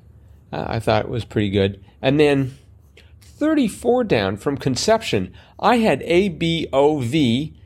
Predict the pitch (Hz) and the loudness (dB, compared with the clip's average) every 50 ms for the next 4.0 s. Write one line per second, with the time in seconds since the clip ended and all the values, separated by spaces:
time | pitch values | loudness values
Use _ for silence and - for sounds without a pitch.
0 | - - - - _ - 143 147 151 156 175 196 233 277 - 190 - - - 196 | -20 -20 -20 -18 _ 0 0 0 2 2 2 2 2 2 2 0 0 -2 0 2
1 | 175 165 156 151 143 135 131 139 139 143 147 147 143 135 131 123 - 156 143 135 | 4 4 4 4 2 2 2 0 0 2 2 2 0 0 0 -2 0 -2 -2 -2
2 | 143 139 131 120 123 135 139 123 117 127 165 170 147 127 120 - 120 120 151 170 | 0 0 2 2 4 2 2 2 2 2 4 4 4 2 2 2 2 4 4 4
3 | 151 135 110 - 101 90 - - - 170 175 151 127 113 110 113 110 104 104 98 | 2 -2 -2 -2 -4 -4 -4 -2 0 2 0 2 0 -2 -2 0 0 0 -2 -4